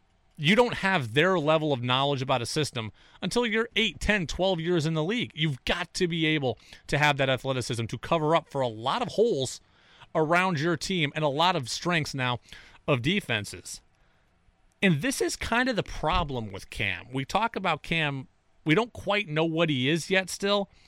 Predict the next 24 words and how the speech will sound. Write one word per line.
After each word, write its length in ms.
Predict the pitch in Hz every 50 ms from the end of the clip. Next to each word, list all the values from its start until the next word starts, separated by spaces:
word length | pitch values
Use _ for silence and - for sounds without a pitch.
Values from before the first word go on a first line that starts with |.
| - - - - _ _ _ _ _ _ _ _ _ _ -
It's 140 | 180 170 -
because 240 | 220 - - 233 190
he 80 | 226
doesn't 300 | 220 240 247 311 320 240
really 340 | 185 175 202 202 202 208 170
have 380 | - - 151 139 147 151 143 -
a 80 | - 120
thing. 480 | - - - - - - 131 135 110 85 _ - - - _ _ _ _ _ _ _ _ _ _ _ _ _ _ _ _ _ _ -
And 200 | 160 170 170 131
that's 380 | - 196 185 214 220 - - -
what's 220 | 214 214 196 -
so 280 | - - - 196 190 170
frustrating, 640 | - - 175 190 170 - - - 165 156 143 147
is 60 | 139
that 100 | 131 151
I 60 | 156 156
want 400 | 139 127 139 160 190 220 214 -
to 120 | - -
know 280 | 170 165 175 180 165 151
so 240 | - - 165 151 151
badly 560 | 131 110 - 131 135 160 165 147 135 139 123
who 260 | - - 143 147 151
Cam 440 | - - - - 151 147 143 131 123
is, 360 | 135 151 117 98 95 - -